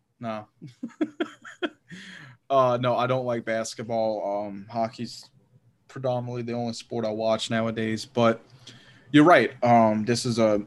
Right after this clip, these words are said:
highly physical game, and it's, it's becoming softer. Um, but I'm glad your eye caught it, and I'm glad it was something that we could have brought up, and hopefully some fans agree with you. Most fans should,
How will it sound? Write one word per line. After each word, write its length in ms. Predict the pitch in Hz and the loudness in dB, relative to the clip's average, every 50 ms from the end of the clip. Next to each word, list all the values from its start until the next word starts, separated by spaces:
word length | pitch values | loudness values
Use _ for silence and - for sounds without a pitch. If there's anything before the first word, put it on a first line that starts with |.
| - - - | -8 -12 -10
highly 760 | - - - - - 131 120 117 120 120 120 120 120 117 110 | -8 -8 -8 -2 0 2 4 6 6 4 4 4 2 2 2
physical 500 | - - 120 110 107 110 - 117 117 107 | 2 0 -2 -2 -2 -4 -6 -6 -6 -2
game, 500 | 110 110 110 110 110 110 107 107 104 113 - _ - | -2 0 0 0 -2 -2 -4 -6 -8 -10 -14 _ -6
and 640 | 120 110 107 104 107 107 107 104 101 104 104 - - - _ _ _ _ _ _ | -4 -4 -4 -2 -4 -4 -4 -4 -6 -8 -10 -12 -18 -20 _ _ _ _ _ _
it's, 220 | 120 117 - - - - | -4 -4 -4 -4 -6 -4
it's 180 | 143 123 - - | -4 -4 -4 -4
becoming 380 | - 117 - 120 117 110 104 | -10 -6 -2 -2 -2 -2 -2
softer. 640 | - - 127 117 117 117 113 - 120 113 110 107 - _ _ _ _ _ _ _ _ _ _ _ - | 0 2 4 6 6 4 4 2 0 0 0 -2 -4 _ _ _ _ _ _ _ _ _ _ _ -8
Um, 480 | 120 107 107 104 101 101 104 104 98 - - _ _ _ _ _ _ _ _ _ _ _ _ - | -6 -4 -2 -2 -2 -2 -4 -6 -10 -12 -16 _ _ _ _ _ _ _ _ _ _ _ _ 2
but 100 | 135 135 | 4 6
I'm 80 | 135 131 | 6 6
glad 340 | 131 139 151 156 151 139 | 8 8 8 8 8 6
your 220 | 120 139 143 143 123 | 6 6 6 8 8
eye 220 | 120 120 123 123 | 8 8 6 6
caught 340 | 127 - 131 120 117 117 117 | 4 4 4 6 6 6 4
it, 180 | 117 117 - - _ | 2 0 -2 -4 _
and 140 | 117 117 117 | 0 0 0
I'm 140 | 113 113 110 | 0 -2 0
glad 240 | 120 117 117 113 117 | 0 0 2 2 0
it 40 | |
was 140 | 113 117 - | -2 -4 -6
something 300 | - 120 113 - 120 113 | -6 -6 -4 -4 -2 -2
that 120 | 110 107 107 | -2 -2 -2
we 120 | 117 113 | -4 -4
could 140 | - 120 113 | -2 -2 -2
have 180 | 113 104 - | -2 -4 0
brought 260 | - 117 113 110 110 113 | 0 2 2 4 2 2
up, 220 | 110 110 - - _ - | 0 -2 -4 -8 _ -2
and 180 | 123 120 113 | -2 -2 0
hopefully 360 | 110 120 117 113 - 127 120 | 0 -2 -4 -4 -4 -6 -6
some 200 | 117 - 120 113 | -6 -6 -8 -8
fans 520 | - - 117 113 113 113 117 113 - - - - | -4 -2 -2 -2 -2 -4 -4 -6 -8 -12 -12 -12
agree 300 | 120 107 120 117 113 107 | -12 -8 -6 -6 -6 -6
with 200 | 110 107 - 113 | -8 -10 -10 -10
you. 160 | 110 110 110 | -8 -8 -6
Most 300 | 107 117 123 123 - - | -6 -6 -6 -6 -6 -8
fans 280 | 113 110 110 107 110 | -8 -8 -8 -8 -10
should, 380 | - - - 113 110 110 113 | -10 -8 -6 -6 -4 -4 -6